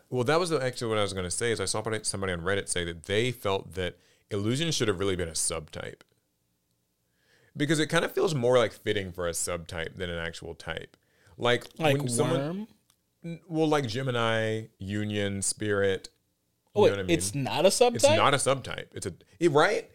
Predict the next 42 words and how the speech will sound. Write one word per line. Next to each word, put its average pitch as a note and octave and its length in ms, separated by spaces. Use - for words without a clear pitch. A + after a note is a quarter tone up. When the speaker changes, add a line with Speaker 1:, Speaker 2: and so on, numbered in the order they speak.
Speaker 1:
It's D3+ 100
a D3 60
type. - 440
Like A#2+ 120
a B2 40
monster B2 380
Speaker 2:
It's A#2+ 100
Speaker 1:
is D#3+ 80
Speaker 2:
a - 40
Speaker 1:
just - 40
Speaker 2:
type C4 240
type. A2 240
Speaker 1:
Yeah, B2 140
it's A#2 100
a G2 60
type D#3 320
type. E2+ 200
It G#2 60
is G2 80
a F#2+ 80
new A2+ 200
type. - 480
It G#2 100
is G2+ 120
not. G#2+ 280
Speaker 2:
Huh. F#2+ 140
Speaker 1:
Yeah, A#2+ 180
so G#2+ 120
you B2 120
can't C3 300
be A#2 180
like, G2+ 220
you G2+ 80
know, F#2+ 80
dragon G2 520
slash F#2 360
illusion. F2+ 380
It's E2 120
just, - 160
it's F2+ 140
an F2+ 60
illusion. F2+ 380